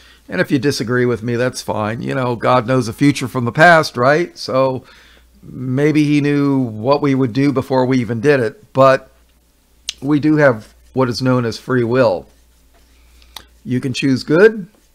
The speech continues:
you can choose evil. And what can I tell you? Lord says, "Choose good that ye may live."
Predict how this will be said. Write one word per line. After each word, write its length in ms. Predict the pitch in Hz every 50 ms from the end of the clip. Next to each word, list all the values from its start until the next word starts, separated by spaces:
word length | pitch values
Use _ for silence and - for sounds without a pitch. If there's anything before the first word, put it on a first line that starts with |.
| _ _ _ _ _ -
you 160 | 113 117 120 110
can 160 | - 120 104
choose 320 | - - 139 135 127 131
evil. 360 | 151 180 190 135 110 90 - _ _ _ _ _ _ _ _ _ _ _ _ _ _ _ _ _ _ _ _ _ _ _ _ _ _ _ _ _ _ _ _ _ _ _ _ _ _ _ _ _ _ _ _ _ _ _ _ - - -
And 600 | 107 113 113 113 113 113 113 113 110 110 101 101 - _ _ _ _ _ _ _ _ _ _ _ _ _ _ _ _ _ _ _ _ _ _ _ _ _ _ _ _ _ _ _ -
what 180 | 104 104 104
can 140 | - 123 120
I 60 | 120
tell 260 | 110 - 135 123 135
you? 220 | - - - - - _ _ _ _ _ _ _ _ _ _ _ _ _ _ _ _ - - - -
Lord 300 | - 107 110 123 131 -
says, 220 | - 127 123 107 -
"Choose 320 | - - 151 147 139 127
good 220 | - 165 185 175
that 160 | 139 139 - -
ye 120 | 147 143
may 180 | 151 165 175 180
live." 540 | 190 220 247 240 - 160 - - - _